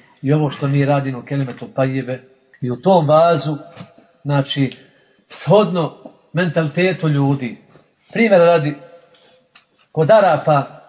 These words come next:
nakon Kur'ana i sunneta, ako ne spomeneš u, u vazu,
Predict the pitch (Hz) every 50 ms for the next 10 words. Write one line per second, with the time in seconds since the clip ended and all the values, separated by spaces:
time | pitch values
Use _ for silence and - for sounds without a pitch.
0 | - _ _ - 139 170 208 220 214 202 156 - 160 165 - - 190 202 214 208
1 | 190 165 - - 190 190 180 170 160 147 - 156 135 - - - - - _ _
2 | _ _ _ _ _ - _ _ _ _ _ _ - - _ _ _ - 156 170
3 | - 165 175 165 156 143 - - 214 240 247 233 220 196 185 175 175 160 143 -
4 | - - - - - _ _ _ _ _ _ _ _ _ - 180 180 175 165 151
5 | 143 - - _ _ _ _ _ - 143 147 139 160 160 165 175 180 170 139 151
6 | 151